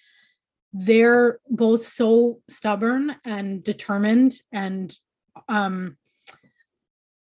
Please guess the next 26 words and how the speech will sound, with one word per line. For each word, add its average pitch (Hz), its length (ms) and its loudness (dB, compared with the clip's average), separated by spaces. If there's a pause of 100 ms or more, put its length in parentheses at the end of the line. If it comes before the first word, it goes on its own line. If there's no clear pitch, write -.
(280)
you 233 180 2
know, 180 380 -4
like, 233 260 2
I 226 80 2
just 226 240 0
think 214 220 -2
that 208 140 -4
when, 214 240 -4
if 233 180 -2
they 240 140 2
both 220 340 -4
have 220 180 -8
their 208 120 -8
mind 180 280 -10
to 220 80 -6
something, 226 380 -4
like, 185 240 -8 (200)
wh-, - 500 -16
who's 214 180 0
gonna 202 220 -2
get 170 200 -10
in 175 140 -12
the 160 80 -12
way, 160 360 -16
you 196 80 -14
know? 180 220 -12